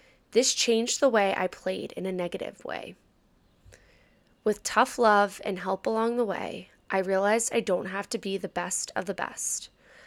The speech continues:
I realized I needed to work hard and give my all on the field a hundred percent of the time, and that was enough. With time, I improved my attitude towards myself in softball.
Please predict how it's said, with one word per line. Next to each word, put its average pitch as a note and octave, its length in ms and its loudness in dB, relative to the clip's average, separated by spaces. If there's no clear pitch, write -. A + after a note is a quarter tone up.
I G3+ 100 6
realized G3 500 4
I A#3 80 4
needed G3 260 -2
to F#3+ 100 -8
work G#3 280 0
hard G3 500 0
and F#3+ 140 -6
give F#3+ 160 -4
my F#3+ 180 0
all F3+ 380 0
on F#3+ 160 -2
the F#3 80 -4
field - 520 -8
a F#3 60 -10
hundred F#3 400 -8
percent F#3+ 340 -6
of F3 80 -6
the F#3 80 -4
time, - 420 -10
and F#3+ 160 -4
that F3 180 -2
was - 160 -2
enough. - 520 -4
With F#3+ 160 -4
time, G#3 540 2
I G3+ 120 0
improved G3 520 -2
my B3 140 2
attitude F#3 500 -4
towards F#3 320 -6
myself G3+ 580 -4
in F3+ 100 -8
softball. - 580 -8